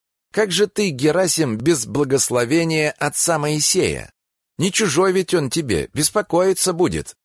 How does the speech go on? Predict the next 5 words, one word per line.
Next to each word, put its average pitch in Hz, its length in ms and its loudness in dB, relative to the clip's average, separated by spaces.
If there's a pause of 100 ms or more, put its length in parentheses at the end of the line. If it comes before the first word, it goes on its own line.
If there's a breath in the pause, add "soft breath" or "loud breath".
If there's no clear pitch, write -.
(300)
«Не - 160 -2
будет», 123 640 2 (500)
уверенно 160 480 2
возразил 113 540 2
Герасим 104 720 0